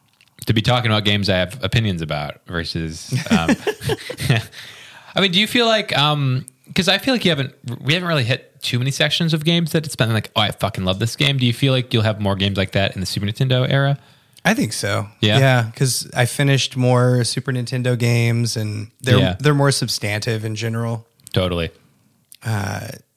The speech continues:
Speaker 2: and then we'll, we'll get to N sixty-four, and it'll drop off again.
Speaker 1: Hey, I, I will be, uh, the proud defender of N sixty-four.
Speaker 2: Okay.
Speaker 1: Um,
Speaker 2: Okay.
Speaker 1: I, okay, look, I think the worst thing about that system is the controller.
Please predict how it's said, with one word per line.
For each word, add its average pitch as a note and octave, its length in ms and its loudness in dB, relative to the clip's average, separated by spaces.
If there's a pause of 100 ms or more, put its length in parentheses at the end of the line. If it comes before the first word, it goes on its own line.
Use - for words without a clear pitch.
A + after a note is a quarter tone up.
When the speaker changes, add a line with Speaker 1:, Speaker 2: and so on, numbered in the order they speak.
(220)
Speaker 2:
and A#2+ 100 2
then C3 140 6
we'll, B2+ 120 0
we'll A#2+ 160 -4
get A#2 160 -2
to - 140 -6
N A#2 120 -2
sixty-four, A2 640 -4
and G#2+ 100 -2
it'll G#2 140 -6
drop A2 280 -2
off G#2 220 -4
again. G#2+ 420 -6
Speaker 1:
Hey, E3 200 2
I, E3 440 2
I G3 60 -2
will F#3+ 120 0
be, E3 360 2
uh, C3 380 0
the B2 100 0
proud D3+ 280 0
defender B2+ 380 2
of G#2+ 60 0
N G#2+ 120 2
sixty-four. F#2+ 680 0 (260)
Speaker 2:
Okay. B2+ 500 4
Speaker 1:
Um, G2 460 0 (360)
Speaker 2:
Okay. A2 640 0
Speaker 1:
I, G3+ 220 2
okay, B2 220 0
look, G#2+ 360 -2
I D#3 120 4
think D#3+ 360 -4
the D#3 80 2
worst D#3+ 220 0
thing F3+ 100 2
about C3 180 2
that A2+ 380 -2
system G#2+ 360 -8
is F2 100 -8
the - 100 -14
controller. - 500 -10